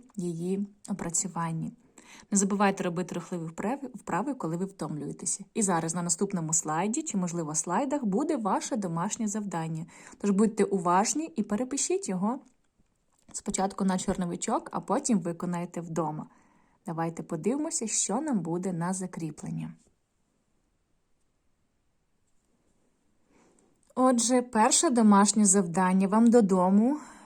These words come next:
Виконайте, будь ласка, письмове множення із коментарем. Що означає письмово з комендар-, коментарем? Тобто, діти, коли ви вдома виконуєте множення, ви вголос коментуєте те, що робите.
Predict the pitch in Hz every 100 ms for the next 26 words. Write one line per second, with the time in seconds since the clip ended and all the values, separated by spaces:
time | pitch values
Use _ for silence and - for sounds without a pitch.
0 | - 233 196 262 294 269 240 233 202 202
1 | 208 214 214 - 220 - 220 202 190 196
2 | 190 185 185 220 240 240 - 220 214 214
3 | 202 180 190 - 359 262 240 240 247 240
4 | 202 208 202 196 - 196 196 101 202 -
5 | - - 190 190 190 180 165 160 - -
6 | - 240 240 175 180 180 - 220 233 208
7 | 220 208 185 190 208 180 190 185 208 294
8 | 233 165 160 170 240 208 160 151 156 208
9 | 339 311 185 - 190 180 180 190 254 330
10 | 339 - 170 - 180 208 - - 202 202
11 | 202 165 -